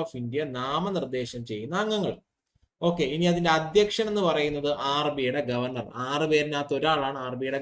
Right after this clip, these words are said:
ഗവർണർ. അപ്പൊ ശ്രദ്ധിക്കുക, മൂന്ന് പേർ ആർ ബി ഐയിൽ നിന്ന് മൂന്ന് പേർ Government of India നാമനിർദ്ദേശം ചെയ്യുന്നു. ഇതില് ആർ ബി ഐയിൽ നിന്നുള്ള മൂന്ന് പേര്, ഒന്ന് ഗവർണർ, ഒന്ന്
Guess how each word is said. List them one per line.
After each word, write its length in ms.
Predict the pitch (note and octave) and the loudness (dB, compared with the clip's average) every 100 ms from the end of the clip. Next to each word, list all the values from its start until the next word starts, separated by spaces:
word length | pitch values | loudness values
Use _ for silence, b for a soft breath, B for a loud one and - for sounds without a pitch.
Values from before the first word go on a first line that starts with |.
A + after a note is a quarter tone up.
| D#3+ | 2
ഗവർണർ. 260 | F3 C3+ A#2+ | 2 0 -4
അപ്പൊ 120 | C#3+ | -6
ശ്രദ്ധിക്കുക, 360 | D3 D3 D3 F#3+ F#3 B - D#3+ | -4 -2 0 -2 -2 B -4 4
മൂന്ന് 200 | A3 A3+ | 6 8
പേർ 140 | F#3+ D#3 C#3 | 6 6 4
ആർ 100 | D3 | 2
ബി 60 | D#3 | 0
ഐയിൽ 80 | D#3 D3+ | 0 -2
നിന്ന് 140 | D#3 C3+ | -6 -6
മൂന്ന് 200 | C#3 C#3 | -6 0
പേർ 140 | C#3 E3+ F3 B - B2+ | 0 0 -4 B -6 -2
Government 420 | C3 C#3+ C#3+ C#3+ | -2 0 -2 0
of 80 | C#3+ B2+ | -2 -2
India 180 | A#2+ F#3 G#3 | -4 -2 2
നാമനിർദ്ദേശം 640 | G3+ G3+ F3+ D#3+ D#3+ D3+ C3+ | 2 2 0 0 0 -2 -4
ചെയ്യുന്നു. 240 | A2 F#2+ _ b b - | -4 -6 _ b b -2
ഇതില് 220 | E3 F3 E3+ - _ C3 D3 | 4 4 4 0 _ 2 4
ആർ 100 | E3 F3+ | 6 6
ബി 80 | G3 | 6
ഐയിൽ 100 | F#3+ | 4
നിന്നുള്ള 240 | F#3 F3+ D#3 | 2 2 0
മൂന്ന് 180 | D3 D#3+ D#3 | 0 2 4
പേര്, 140 | D3+ C#3 | 4 2
ഒന്ന് 160 | C#3+ A#2 | -2 0
ഗവർണർ, 420 | A#2+ B2+ C3 C3+ D3 F3 - _ - B2 | 0 0 0 0 2 0 -4 _ -8 -6
ഒന്ന് 160 | C3 | -4